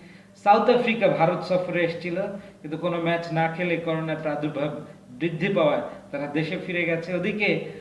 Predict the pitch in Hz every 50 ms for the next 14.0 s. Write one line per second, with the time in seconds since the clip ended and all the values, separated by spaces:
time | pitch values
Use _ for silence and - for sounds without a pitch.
0 | - - - - - 147 160 190 196 - 214 202 208 202 202 196 196 185 185 -
1 | - - 220 247 247 247 247 226 - 208 214 208 185 208 220 214 214 202 208 214
2 | 185 180 185 180 202 233 233 247 233 - 202 190 202 196 196 190 - - - -
3 | 170 156 151 151 160 165 - - 202 190 160 165 170 170 175 180 180 - - 185
4 | 185 190 180 151 120 - - - - - - - - - - 160 165 170 180 180
5 | 180 175 170 165 156 - - - - - - - - _ _ _ _ - 143 147
6 | 147 147 147 147 147 143 - - - - - - - - 165 165 - 190 180 160
7 | 160 170 156 170 165 165 160 151 - 131 127 147 156 160 160 160 156 156 156 151
8 | 147 147 143 143 139 135 - - 170 170 170 151 - 165 165 165 151 151 156 151
9 | 147 151 147 - 151 147 143 147 151 180 208 - - - - - - - _ -
10 | 139 131 135 131 139 139 - - 151 - - 147 135 135 123 131 131 135 135 123
11 | 123 123 - - 127 123 123 117 117 - 127 123 - - 143 131 123 110 101 -
12 | 127 117 110 107 - - 117 110 104 - - 113 104 101 - - 101 98 - -
13 | 202 214 208 175 - - - - - - - - - - - - - - - 156